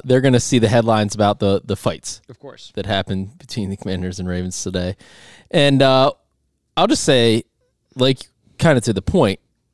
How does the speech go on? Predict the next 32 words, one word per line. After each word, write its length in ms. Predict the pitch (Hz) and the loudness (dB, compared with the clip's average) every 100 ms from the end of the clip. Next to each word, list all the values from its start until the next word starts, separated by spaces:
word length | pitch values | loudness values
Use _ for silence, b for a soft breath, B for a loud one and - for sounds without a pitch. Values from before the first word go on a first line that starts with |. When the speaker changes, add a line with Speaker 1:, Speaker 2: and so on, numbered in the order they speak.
| - | -2
Speaker 1:
this 220 | 147 190 | 0 2
stuff 220 | - 160 | 0 0
happens. 480 | 139 107 82 - - B | -2 -6 -8 -16 -16 B
This 160 | 190 214 | -2 -2
is 60 | 214 | -2
not 200 | 240 214 | -4 -4
unique. 440 | 175 135 - - _ b | -6 -8 -8 -18 _ b
Certainly 380 | - 311 302 269 | -4 0 2 2
not 140 | 240 | 0
the 60 | 196 | 0
first 220 | 208 - | -2 2
time 160 | 185 | 0
that 80 | 165 | 2
we've 180 | 147 139 | 0 2
heard 180 | 156 139 | 2 4
about 380 | 123 110 110 123 | 4 2 0 -4
joint 300 | - 135 120 | -2 0 0
practices 500 | 117 110 - 98 117 | -2 -2 -4 -6 -4
and 160 | 104 | -4
there's 260 | 98 98 104 | -4 -4 -8
being 240 | 117 110 | -2 -2
some 180 | 98 98 | -2 -10
scuffles. 640 | - - - 135 - - - B B B B B | -10 -10 -4 -4 -6 -14 -16 B B B B B
Uh, 300 | - 117 110 | -2 0 2
the 60 | 110 | 2
Ravens 420 | 123 139 131 127 | 2 2 0 -2
and 80 | 117 | -4
the 20 | |
Commanders 400 | 101 127 113 104 | -2 0 0 0
are, 100 | 104 - | -4 -4
uh, 20 | 113 | -6
yeah. 240 | 87 90 | -6 -6